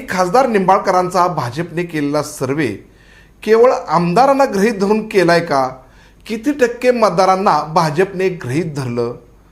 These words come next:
किती टक्के कामाचा आलेख हा उंचावला?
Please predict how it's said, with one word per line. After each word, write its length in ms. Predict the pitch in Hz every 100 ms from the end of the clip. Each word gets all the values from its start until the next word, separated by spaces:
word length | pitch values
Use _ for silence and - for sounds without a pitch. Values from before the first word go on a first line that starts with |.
| _ _ _ -
किती 280 | 214 220 285
टक्के 340 | 240 240 240
कामाचा 580 | 233 196 175 175 196 190 -
आलेख 420 | 143 180 160 - - -
हा 180 | - 190
उंचावला? 720 | 214 175 151 - 202 160 127